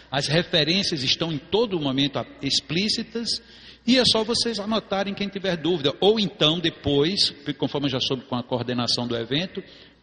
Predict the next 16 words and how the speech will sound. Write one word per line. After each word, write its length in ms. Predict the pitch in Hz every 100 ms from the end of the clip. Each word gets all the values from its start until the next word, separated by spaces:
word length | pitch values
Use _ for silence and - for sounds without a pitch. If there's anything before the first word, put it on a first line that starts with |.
| -
todos 380 | 247 269 247 202
esses 320 | 190 185 139
slides 640 | 127 120 131 165 185 143
vão 100 | 165
estar 280 | 185 - 165
disponíveis 920 | 156 226 - 196 147 135 160 165 139
na 100 | 147
internet 520 | 151 165 147 160 190
para 200 | - 214
quem 140 | 202 214
quiser 240 | 190 170
baixar 560 | 170 175 - 151 165 180 - - - _ _ -
e 460 | 143 160 180 - - _ -
fazer 360 | 135 127 131
bom 380 | 123 139 117 110
uso. 200 | 90